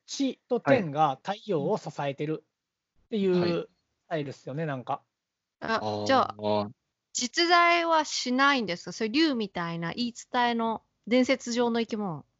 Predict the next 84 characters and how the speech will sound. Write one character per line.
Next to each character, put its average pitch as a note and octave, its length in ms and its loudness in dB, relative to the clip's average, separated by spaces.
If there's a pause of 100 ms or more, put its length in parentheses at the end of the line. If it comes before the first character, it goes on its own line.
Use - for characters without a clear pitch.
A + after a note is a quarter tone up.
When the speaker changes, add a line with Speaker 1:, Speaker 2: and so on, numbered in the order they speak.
(140)
Speaker 1:
一 D4 300 2
応、 - 40 8
生 A3+ 100 2
き D#4+ 120 4
物 F4+ 260 4
と G#3+ 120 -2
し - 100 -8
て A#3 80 0
は B3+ 380 2
伝 G#3 260 2
説 F#3 220 0
上 G3+ 180 4
の A#3 120 4
生 D#3 80 -2
き F#3 100 -12
物 D#3 200 0
ら C#3 120 2
し - 160 -8
い A2+ 40 -10
で A2+ 80 -8
す。 - 160 -18 (720)
Speaker 3:
う A3 60 -10
ん。 - 20 -2
へ A3 40 0
ー。 G#3+ 160 4
Speaker 2:
な A3+ 580 4
ん - 20 -6
か、 F3 60 0
Speaker 1:
は D3+ 60 -2
い。 - 60 -18 (180)
Speaker 2:
宇 - 0 -
宙 D#4 220 -4
人 D#3+ 240 2
か C3 100 0
な A2 140 0
っ G2 60 -12
て A2 100 -4
思 G#2+ 160 -4
っ - 20 -14
た F#2+ 160 -4
ん G2 40 -4
で F#2+ 40 -8
す - 60 -18
け F#2+ 100 -4
ど、 F2+ 100 -6
そ G2 100 -8
の G2 100 -4
日 A#2 120 -2
本 G3 280 0
古 G3+ 120 4
事 D#3 120 -4
記 A2+ 100 -4
も G2+ 140 -4
三 A#2 240 -2
人 G#3 160 2
の C#3+ 100 0
神 C3 220 -2
様 G2+ 240 -4
が F2 400 -2 (260)
監 G#2 200 -2
督 A2+ 200 -6
と G#2+ 140 -2
し - 80 -10
て - 100 -6
現 F#2 100 0 (180)
れ F#2 120 0
て、 E2+ 460 -2
Speaker 3:
う F#2 40 -4
ん。 - 40 -4
Speaker 2:
あ - 20 -4
の、 E2+ 160 -4
Speaker 3:
う - 40 -2
ん。 F#3 200 -4 (160)
Speaker 2:
な G2 120 -8
ん F#2+ 40 -10
て - 80 -14
い - 20 -10
う - 0 -
ん - 20 -10
で - 20 -
す - 60 -20
か、 D2+ 180 -6 (420)
あ G2 160 0
の、 F2 420 -2